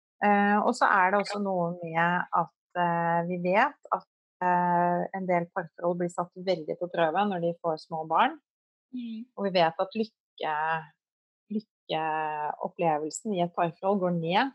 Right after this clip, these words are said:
Speaker 1: når man har små barn, men vi vet også at det snur når yngste barnet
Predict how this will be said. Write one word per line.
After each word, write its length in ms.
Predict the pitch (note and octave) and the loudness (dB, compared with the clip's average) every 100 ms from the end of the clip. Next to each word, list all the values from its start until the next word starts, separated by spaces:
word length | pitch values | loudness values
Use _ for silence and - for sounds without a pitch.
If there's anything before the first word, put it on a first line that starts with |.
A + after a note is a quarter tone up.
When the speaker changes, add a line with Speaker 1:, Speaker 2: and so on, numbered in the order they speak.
| _ G#3 | _ -6
Speaker 1:
når 100 | G3+ | -4
man 140 | G3 | -2
har 160 | F3 F3+ | -2 -2
små 300 | - F3 E3+ | -6 -6 0
barn, 320 | F3+ A#3+ C#4 B3 | 4 4 2 -2
men 120 | G#3+ | -2
vi 100 | G#3 | 2
vet 220 | G3 F#3 | 2 0
også 280 | E3+ - G#3+ | -6 -8 -2
at 240 | - F#3 - | 0 0 -4
det 100 | F#3 F3 | -12 -12
snur 520 | - G#3 A3 C4 A3+ | -8 -4 -2 -2 -2
når 220 | G3+ G3 | -6 -6
yngste 500 | G#3+ F3+ D3+ - - F#3 | -6 -6 -8 -12 -6 -4
barnet 580 | D#3 D#3 E3+ F#3+ G3 | -2 -2 -2 -2 -2